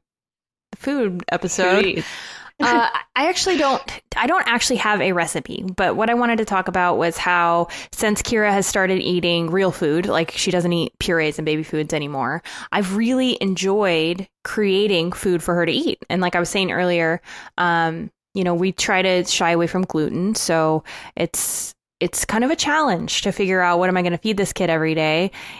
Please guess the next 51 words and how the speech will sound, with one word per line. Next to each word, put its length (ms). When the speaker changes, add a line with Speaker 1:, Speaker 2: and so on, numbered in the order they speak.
Speaker 1:
And 400
we're, 140
s-, 260
you 100
know, 120
it's 180
mostly, 440
um, 440
Whole 200
Foods. 480
So 320
I 100
actually 240
started 300
an 100
Instagram 500
account 400
if 140
you 40
guys 220
want 280
to 140
follow, 760
um, 480
our 380
progress 440
on 140
it. 160
And 80
it's 160
called 440
What 360
My 140
Kid 280
Is 260
Eating. 540
And 640
I 220
show 260
off 160
some 160
of 80
the 80
things 240
that 100
I've 160
made 220
for 100
her, 240
which, 240
like, 360